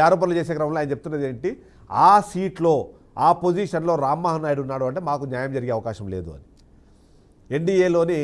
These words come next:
మరో మిత్రపక్షము ఇంకో మిత్రపక్షంలో ఉన్న కేంద్ర మంత్రి పైన ఆరోపణలు చేస్తున్నారు. పొమ్మని లేక పొగబెడుతున్నారా?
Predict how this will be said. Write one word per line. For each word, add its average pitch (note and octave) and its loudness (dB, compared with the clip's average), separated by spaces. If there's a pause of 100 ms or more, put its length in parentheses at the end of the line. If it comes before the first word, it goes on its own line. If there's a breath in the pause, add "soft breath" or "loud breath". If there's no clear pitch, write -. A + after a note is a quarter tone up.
(220)
మరో D#3 2 (120)
మిత్రపక్షము D#3+ -6 (520 soft breath)
ఇంకో E3+ 0 (100)
మిత్రపక్షంలో D#3+ -2 (100)
ఉన్న D3 -6 (540 soft breath)
కేంద్ర F3+ 2 (1120)
మంత్రి D#3+ 0
పైన D#3+ 0 (320)
ఆరోపణలు B2+ 2
చేస్తున్నారు. - -18 (640)
పొమ్మని C#3 -6
లేక C3+ -4
పొగబెడుతున్నారా? D3 -4